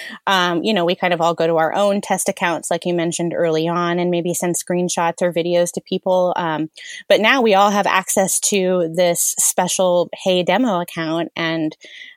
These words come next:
then it's gonna be much better for us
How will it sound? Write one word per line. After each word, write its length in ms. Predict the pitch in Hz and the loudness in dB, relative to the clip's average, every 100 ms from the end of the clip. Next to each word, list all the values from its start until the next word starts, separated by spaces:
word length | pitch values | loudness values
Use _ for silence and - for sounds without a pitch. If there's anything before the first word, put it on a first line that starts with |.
| - | -6
then 220 | 175 170 | -2 -2
it's 240 | 165 170 | -2 -4
gonna 180 | - 175 | -2 -2
be 160 | 165 170 | -2 0
much 420 | 170 160 - - | 0 0 -2 -2
better 320 | 180 165 165 160 | 0 2 2 0
for 220 | 170 156 | 0 2
us 280 | 156 151 | 2 0